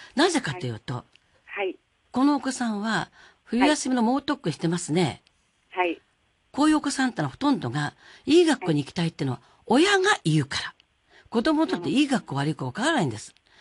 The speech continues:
Speaker 2: はい。
Speaker 1: 親が、
Speaker 2: はい、そうですね。
Speaker 1: 「あの学校に行かなければ幸せになれない」とか。
Speaker 2: はい。
Speaker 1: そうすると子供にとっては、一番の、
Speaker 2: はい。
Speaker 1: その、なんとかしらね、神様のような存在は、行けと言った親ですよね。
Speaker 2: うん、うん、そうですね。
Speaker 1: しかも今、単身赴任と聞きましたので、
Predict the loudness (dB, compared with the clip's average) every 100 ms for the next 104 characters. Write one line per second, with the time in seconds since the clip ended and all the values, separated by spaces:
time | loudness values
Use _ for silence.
0 | -6 0 2 2 0 -2 -4 -8 -6 0
1 | 2 4 2 2 -2 0 -2 -2 0 0
2 | 2 2 0 0 0 2 2 2 0 -4
3 | -10 -12 _ _ _ _ -8 -4 -4 _
4 | _ _ -20 -6 -2 0 -2 -2 -2 0
5 | 0 0 -4 -2 0 -2 -4 -20 -10 -6
6 | -2 0 4 4 4 2 2 2 0 -2
7 | -2 -2 -6 -10 -10 -8 -8 -8 -14 0
8 | 2 2 2 2 2 2 -2 -2 -4 -4
9 | -2 0 0 -2 _ _ _ -6 0 0
10 | 2 0 0 0 2 2 2 -2 -6 -4
11 | 0 -2 -4 _ _ _ _ _ -12 -8
12 | -8 -8 -8 -8 -4 -2 0 2 0 0
13 | 0 0 -2 -2 -2 -2 -4 -6 _ -12
14 | -6 -4 -4 -4 -4 -2 -2